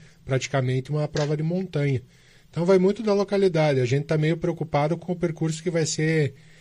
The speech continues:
é, escolhido pra maratona, porque falaram que vai ser o tradicional, só que com surpresas novas esse ano.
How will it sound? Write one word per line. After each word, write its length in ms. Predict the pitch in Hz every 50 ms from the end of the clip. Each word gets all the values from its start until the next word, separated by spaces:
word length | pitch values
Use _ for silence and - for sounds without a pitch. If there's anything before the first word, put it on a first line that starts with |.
| - - - -
é, 160 | 127 120 120
escolhido 540 | 120 117 - - 143 127 123 131 139 135 151
pra 340 | - - 156 156 160 160 160
maratona, 580 | 160 165 170 185 180 175 - 170 165 151 131 117
porque 240 | - 123 - - -
falaram 360 | - 131 123 123 127 127 127
que 140 | 117 - 120
vai 140 | 123 120 117
ser 160 | - - 160
o 80 | 165
tradicional, 800 | 165 170 170 156 143 - - 151 143 139 135 135 143 151 170 175
só 160 | 170 - 175
que 120 | 160 170 175
com 180 | 170 - 170
surpresas 720 | 156 - 180 175 175 - 147 147 143 139 135 143 135 123
novas 340 | 127 117 123 123 135 131 123
esse 260 | 127 123 - - 127
ano. 200 | 123 117 110 107